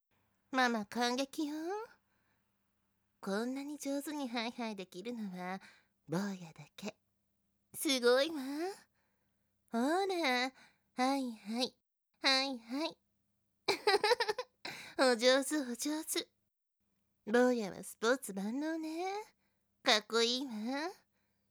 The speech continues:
手足を大きく動かして、ハイハイ、ハイハイ。<laughs>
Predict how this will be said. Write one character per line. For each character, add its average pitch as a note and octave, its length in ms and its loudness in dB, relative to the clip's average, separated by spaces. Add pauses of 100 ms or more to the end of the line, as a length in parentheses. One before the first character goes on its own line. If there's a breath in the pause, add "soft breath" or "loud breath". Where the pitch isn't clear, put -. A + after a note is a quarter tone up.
(480)
手 C#4 200 4
足 A#3 300 0
を A3+ 100 2
大 B3 520 0
き - 180 -18
く C4+ 200 0
動 A#3+ 140 2
か C4 180 -2
し - 140 -8
て、 A#3 320 -6 (520 loud breath)
ハ B3+ 260 2
イ B3+ 100 -4
ハ A3 200 -14
イ、 G3+ 380 -8 (640)
ハ D#4 180 4
イ E4+ 120 0
ハ D4 180 -6
イ。 C#4+ 320 -6 (680)
<laughs> A#4 880 4